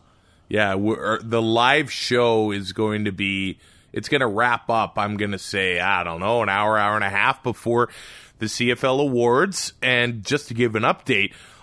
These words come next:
on Two and Out Live at Booker's Barbecue Grill and Crab Shack, November twenty-first in Calgary during Grey Cup week, we did sell our initial allotment of tickets, I think, late Thursday night. It officially sold out.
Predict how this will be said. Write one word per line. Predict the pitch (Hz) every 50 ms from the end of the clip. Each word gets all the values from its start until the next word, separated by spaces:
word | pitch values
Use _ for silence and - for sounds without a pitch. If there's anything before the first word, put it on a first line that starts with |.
| - -
on | 113 110 113 110 110 107 107 87 -
Two | - - 127 117
and | 113 113
Out | 110 107 95 95
Live | 101 101 101 104 110 131 156 180 156
at | 151 107 117 107 98
Booker's | - 113 110 - - 113 104
Barbecue | 92 - 117 113 110 101 98 - 120 113 104
Grill | 95 101 110 107 104
and | 98 92
Crab | - - 120 117 117 117 117
Shack, | - - 131 127 113 113
November | 113 101 92 101 104 113 120 127
twenty-first | - - 135 135 131 131 123 - - 123 127 139 180 - - - -
in | - 113 98
Calgary | 90 - - 120 110 117 127 131 147 156 151
during | 139 113 123 117 110
Grey | 95 98 113 110 123
Cup | - - 160 151 - - -
week, | 113 117 127 147 226 - - - - - - - - - _ -
we | 107 117
did | 147 196 196 -
sell | - - - - 156 151 165 170 156 135 117
our | 95 110 127 147 143 139
initial | 127 131 143 143 - - 151 131 120 117 -
allotment | 117 120 123 127 131 131 127 131 127 123 113 - - -
of | 117 117 104 -
tickets, | - 147 127 - 135 113 - - - - - - - - - - _ _ _ _ -
I | -
think, | - 190 165 -
late | 139 127 123 127 156 190 285 285 - -
Thursday | - - 165 165 165 160 131 135 151 131
night. | 120 127 135 123 107 107
It | 117 120
officially | 117 - - - 160 165 - 185 170 160 151
sold | - - - 143 131 127 123 123
out. | 131 131 110 85 -